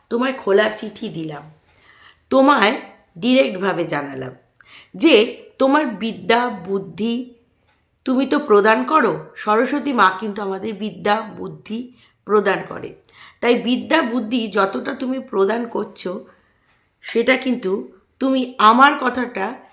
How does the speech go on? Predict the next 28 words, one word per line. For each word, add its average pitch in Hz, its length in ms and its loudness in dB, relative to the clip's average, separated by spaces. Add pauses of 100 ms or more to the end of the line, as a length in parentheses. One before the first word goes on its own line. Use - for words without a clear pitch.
(140)
দিতে 254 280 -4
ভুলো 180 280 -6
না, 156 120 -6
মানে 208 180 -2
বিদ্যা 214 540 0
বুদ্ধিটা 220 720 -4 (260)
তুমি 247 180 -4
কিন্তু 269 180 -4
আমাকে 262 460 4
দিতে 208 280 -8
ভুলো 151 280 -12
না, 151 220 -20 (340)
তুমি 233 180 -4
কিন্তু 226 180 0
আমাকে 175 300 0
অবশ্যই 165 440 -10
দিও 151 220 -12
মা।" 143 200 -20 (760)
তো 202 220 -6
এইটা 240 400 4
খোলা 247 440 -2
চিঠির 254 440 -8
মাধ্যমে 185 540 -6 (380)
জানাচ্ছে। 165 680 -10 (760)
তো 175 360 -2 (400)
টুকলি 220 300 -2
এবার 196 220 2
করেছে 190 640 -6